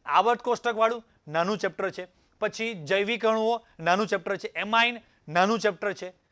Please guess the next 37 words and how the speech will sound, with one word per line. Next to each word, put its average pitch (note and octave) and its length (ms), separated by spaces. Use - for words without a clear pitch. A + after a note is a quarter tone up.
રાઈટ? A#3 320
એ - 20
પછી A3 360
ડી A#3 320
અને A3 200
એફ A3 140
વિભાગ G#3+ 340
નાના F3+ 260
ચેપ્ટર - 320
છે. A3+ 120
તો A3 100
એ B3+ 40
બધામાંથી A#3+ 400
કદાચ A#3 340
બે F#3+ 240
બે A#3+ 220
ક્વેશ્ચન A3 340
પકડીને G#3 400
ચાલીએ D#3+ 260
આપણે, D#3 280
પણ A#3+ 100
બાકીના E3+ 460
જે B3+ 140
ચેપ્ટર્સ G3 460
છે G3+ 60
કે F#3 80
એમાંથી F3+ 280
તમારા F3+ 480
બબે F3+ 300
ત્રણ G#3 180
ત્રણ G#3+ 240
ક્વેશ્ચન G3 380
પૂછાય D#3+ 480
છે, D3+ 260
રાઈટ? A#3 220
ટ્વેલ્થ A3+ 260
સ્ટાન્ડર્ડના A3 600